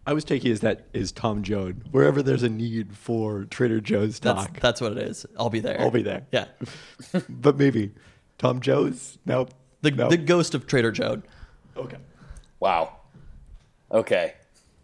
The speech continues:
Speaker 3: Bros, bros, bros, bros.
Speaker 2: But we wanted to get into some of those segments. And first up is a segment we like to call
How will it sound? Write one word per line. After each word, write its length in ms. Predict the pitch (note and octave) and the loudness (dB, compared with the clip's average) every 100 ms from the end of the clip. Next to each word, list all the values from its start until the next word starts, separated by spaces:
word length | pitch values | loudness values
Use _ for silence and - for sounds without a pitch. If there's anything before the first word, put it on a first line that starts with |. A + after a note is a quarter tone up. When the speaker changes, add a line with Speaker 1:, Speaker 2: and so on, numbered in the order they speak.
| _ _ _ _ _ _ _ _ | _ _ _ _ _ _ _ _
Speaker 3:
Bros, 400 | C4+ C4 B2+ - | 8 8 8 -4
bros, 500 | C3 - - A#2+ A2+ | -2 6 6 6 -2
bros, 500 | B2 C#4 G#3 C3+ A2+ | 0 6 6 4 -6
bros. 560 | - C#4 A3+ C#3 - - _ _ _ _ _ _ _ - | -4 4 4 4 -4 -20 _ _ _ _ _ _ _ 2
Speaker 2:
But 80 | |
we 100 | D#3 | 4
wanted 200 | G#3 G#3 | 2 0
to 60 | F3 | 0
get 140 | E3+ E3+ | 2 2
into 160 | D#3+ | 0
some 220 | C3+ D3+ | -2 -4
of 60 | C#3+ | -2
those 200 | C3+ C3 | -2 -2
segments. 680 | - B2 A2 G#2 - - - _ _ _ - - _ A#2+ | -2 -2 -2 -8 -10 -12 -14 _ _ _ -20 -20 _ -6
And 220 | A#2+ A2+ | -6 -8
first 600 | - - F#3+ G#3+ - - - | -16 -8 -4 -4 -6 -12 -4
up 400 | D#3+ C#3 - _ _ _ | -4 -4 -10 _ _ _
is 680 | G3+ C4 A#3+ A#2+ - - - _ - - | -6 -2 -2 -2 -6 -14 -16 _ -20 -10
a 120 | B2 B2+ | -4 -4
segment 560 | - E3+ E3 C3 A2+ - _ B2 | 0 0 0 -2 -8 -14 _ -4
we 200 | D#3+ G#3 | -4 -2
like 240 | F3 F3 | -4 -6
to 60 | F#3 | -10
call 640 | - D#3 C3+ A2 - | -2 0 0 -4 -12